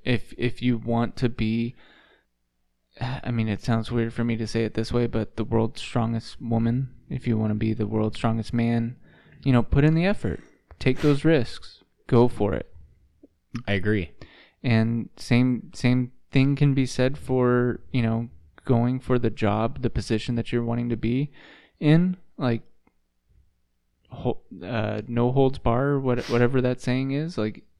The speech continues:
Speaker 1: just, just do it. Um, be like Nike, go for it, and, uh, you know, strive to be that point. Definitely, you know, make it to where, uh,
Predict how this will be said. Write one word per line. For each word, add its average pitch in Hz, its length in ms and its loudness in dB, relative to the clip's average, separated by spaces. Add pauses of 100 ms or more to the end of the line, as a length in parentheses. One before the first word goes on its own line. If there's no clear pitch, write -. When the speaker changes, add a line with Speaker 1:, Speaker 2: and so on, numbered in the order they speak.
Speaker 1:
just, - 320 -4 (720)
just 131 240 0
do 117 220 6
it. - 220 -2 (240)
Um, 110 520 -2 (160)
be 120 120 2
like 120 140 0
Nike, 113 460 -4 (260)
go 117 180 4
for 123 280 2
it, 123 180 2
and, 113 300 -2
uh, 110 280 -2 (720)
you 127 80 -4
know, 113 240 -2
strive 120 600 0
to - 120 -2
be 117 560 -2
that 110 240 0
point. 101 320 -2 (180)
Definitely, 120 760 2 (400)
you 135 100 -2
know, 113 300 4
make 117 340 0
it 127 120 0
to 123 120 0
where, 117 480 4 (1300)
uh, 98 400 2